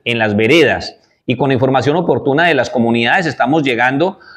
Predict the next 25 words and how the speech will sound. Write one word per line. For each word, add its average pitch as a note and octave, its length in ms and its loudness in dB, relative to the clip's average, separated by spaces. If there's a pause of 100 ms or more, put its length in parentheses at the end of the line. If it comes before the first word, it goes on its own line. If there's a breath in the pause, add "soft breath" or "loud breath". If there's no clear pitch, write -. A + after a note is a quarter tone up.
(100)
donde A#2+ 640 0
se - 120 -6
encuentran C#3+ 480 0
ciudadanos C#3+ 560 2
que C#3+ 120 -2
pueden, C3+ 340 0
eh, - 480 -8
estar B2+ 320 2
inmersos D#3+ 480 2
en A#2 100 0
algún A#2+ 240 2
delito D#3+ 400 2
o A#2 140 2
personas C3 400 -2
sospechosas D#3 680 -2
que - 80 -6
están A#2+ 220 -4
sin D#3+ 180 0
identificar A2+ 580 0 (200)
o C#3 100 0
son B2+ 140 0
desconocidas B2 640 0
en A#2 120 -2
el F#2+ 80 -4
sector. - 600 -2